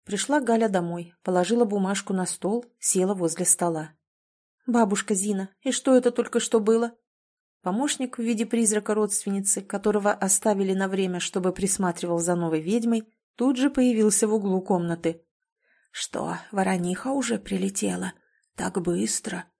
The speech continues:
Надо же, ещё летает старая сова! Ты её не бойся, если ей вредить не будешь, она тебя и задирать не будет.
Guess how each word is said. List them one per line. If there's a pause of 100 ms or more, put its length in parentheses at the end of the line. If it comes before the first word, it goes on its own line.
(200)
Надо
же,
ещё
летает
старая
сова! (640)
Ты
её
не
бойся, (180)
если
ей
вредить
не
будешь, (300)
она
тебя
и
задирать
не
будет.